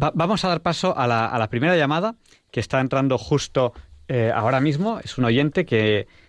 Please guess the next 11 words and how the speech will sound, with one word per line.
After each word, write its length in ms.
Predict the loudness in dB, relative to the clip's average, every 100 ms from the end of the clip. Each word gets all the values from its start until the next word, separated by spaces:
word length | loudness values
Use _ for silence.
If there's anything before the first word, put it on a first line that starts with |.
| _
que 100 | -2
nos 160 | 0 0
está 260 | -2 0 0
llamando 520 | 2 2 2 0 -2 -10 _ -20 -6
al 320 | -2 0 -2 -8 -20 _
noventa 640 | -2 0 0 0 0 -2
y 80 | 0
uno 300 | 2 0 -2 -10 _ -20 -20 _ _
cero 400 | -2 0 2 -2 -6
cero 260 | -2 -2 0
cinco 600 | 0 0 0 0 0